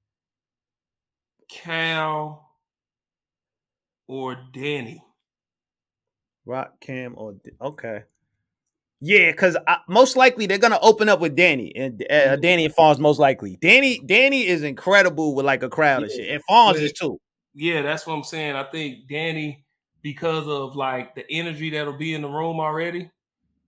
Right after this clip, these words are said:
Speaker 1: and just him wanting to be on Summer Madness, Danny's one of them ones that, like, when he get his shot, he usually don't mess it up. I mean, he had his slip up with, uh, Real Sick, but when he got in front of Rock,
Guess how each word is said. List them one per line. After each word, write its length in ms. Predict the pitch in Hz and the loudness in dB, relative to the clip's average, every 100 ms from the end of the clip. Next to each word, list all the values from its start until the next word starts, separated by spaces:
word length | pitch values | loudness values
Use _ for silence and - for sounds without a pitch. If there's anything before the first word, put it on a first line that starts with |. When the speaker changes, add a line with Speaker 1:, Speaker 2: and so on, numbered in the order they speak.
| _ _ | _ _
Speaker 1:
and 720 | 135 135 135 135 131 127 123 120 _ _ | -10 -8 -6 -8 -8 -10 -12 -18 _ _
just 500 | 127 143 139 - - | -12 -10 -8 -10 -14
him 280 | - 165 147 | -10 -8 -6
wanting 320 | 151 175 165 | -6 -4 -6
to 80 | 156 | -10
be 200 | 135 170 | -10 -8
on 120 | 160 | -8
Summer 300 | 147 165 160 | -8 -8 -8
Madness, 420 | 143 156 170 170 - | -8 -6 -6 -8 -8
Danny's 400 | 160 208 196 156 | -4 -4 -6 -8
one 180 | 175 | -10
of 60 | 165 | -8
them 140 | 165 160 | -10 -8
ones 300 | 170 170 151 | -6 -6 -6
that, 180 | 143 | -8
like, 360 | 139 139 123 - _ _ _ _ _ _ | -6 -8 -10 -14 _ _ _ _ _ _
when 160 | - 143 | -2 0
he 140 | 165 - | -2 -4
get 120 | 190 | -2
his 120 | 170 147 | -2 -2
shot, 420 | 185 190 185 - | 2 4 2 0
he 100 | 160 | -10
usually 360 | 165 185 165 160 | -10 -10 -10 -6
don't 200 | 151 143 | -6 -6
mess 200 | 139 135 | -8 -10
it 100 | 127 | -14
up. 240 | 101 - - | -16 -18 -18
I 80 | 139 | -12
mean, 160 | 151 151 | -8 -6
he 60 | 156 | -4
had 240 | 151 151 | -4 -4
his 140 | 147 139 | -6 -10
slip 240 | 151 143 | -12 -8
up 200 | 147 131 | -10 -10
with, 220 | 135 131 - | -10 -12 -12
uh, 180 | 139 135 | -10 -10
Real 220 | 131 143 | -10 -12
Sick, 300 | 131 160 147 - | -12 -10 -12 -12
but 200 | 127 120 - _ _ _ | -14 -14 -18 _ _ _
when 140 | 139 139 | -10 -6
he 120 | 196 | 0
got 220 | 185 180 | 2 2
in 80 | 170 | 0
front 180 | 180 170 | -6 -4
of 80 | |
Rock, 300 | 160 185 180 | 0 2 0